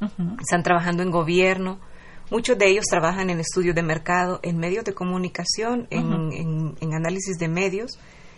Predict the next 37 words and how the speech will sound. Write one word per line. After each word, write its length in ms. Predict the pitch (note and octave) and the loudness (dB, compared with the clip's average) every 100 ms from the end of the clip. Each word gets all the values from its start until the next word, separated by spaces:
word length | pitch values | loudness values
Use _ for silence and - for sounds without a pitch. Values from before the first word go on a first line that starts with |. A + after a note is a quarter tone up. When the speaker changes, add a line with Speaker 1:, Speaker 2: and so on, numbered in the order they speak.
| - | -10
Speaker 2:
Entonces, 440 | - F3 F#3 G3 A3 - | -4 0 2 2 0 2
en 180 | G3 F3+ | 2 6
realidad 600 | F3+ F3 F3 F3+ A3 D4 | 6 6 6 4 2 -2
es 200 | G3+ - | -4 -2
una 140 | A3 A3 | -2 -2
porción 460 | G#3+ G3 G#3+ A3 - | -4 -2 -2 -4 -4
mínima 640 | G#3+ C4 C#4 G#3+ G3 G#3+ - - | 0 2 2 2 0 -6 -12 -8
Speaker 1:
Ujú. 120 | G3+ G3 | -6 -2
Speaker 2:
la 160 | E3 F3 | 0 2
que 80 | F3+ - | 2 4
se 80 | |
dedica 500 | F3+ F3 F#3+ F#3+ G3+ | 4 4 2 4 4
a 40 | F#3 | 6
esa 200 | F#3+ F#3+ | 4 2
Speaker 1:
A 40 | |
la 80 | G3 | 2
academia. 260 | F#3+ G3 F3 | 2 0 2
Speaker 2:
perspectiva 540 | E3+ F3 F#3 F#3+ F#3 | 2 2 2 0 -2
tan, 480 | - F3 E3+ E3 E3+ | -2 -2 -2 -6 -8
tan 220 | - E3+ | -4 -4
tradicional. 500 | D#3+ E3 D#3+ - - | -2 -4 -4 -8 -6
Speaker 1:
Teórica, 460 | - F#3+ E3+ - G3 | 0 0 0 -4 -6
digamos. 200 | F#3 F#3 | -2 0
Speaker 2:
Teórica. 440 | E3 E3 E3 - - - - | 2 2 0 -6 -16 -12 -4
Speaker 1:
Ajá. 440 | E3+ F#3+ F#3 D#4+ - - - - - - | -2 2 0 -2 -10 -16 -16 -16 -16 -4
Eso 280 | A3 A#3+ D#4+ | 2 2 2
es 120 | D#4 | 0
importante, 840 | G#3+ F3 E3+ E3+ E3 F3 F3 - - | 0 0 -2 0 0 0 -2 -4 -2
ahorita 320 | F3 F3+ G3+ | 0 0 -2
lo 100 | G3 | -2
vamos 260 | F3 E3+ F#3+ | 0 0 0
a 60 | F3+ | 0
remarcar, 400 | E3 E3 F3+ F3+ | 0 2 0 0
porque 220 | F3+ F3 | 0 0
aquí 160 | E3+ | 0
dice, 220 | G3 F3+ G3+ | -4 0 0
bueno, 280 | G#3 G#3+ | 2 0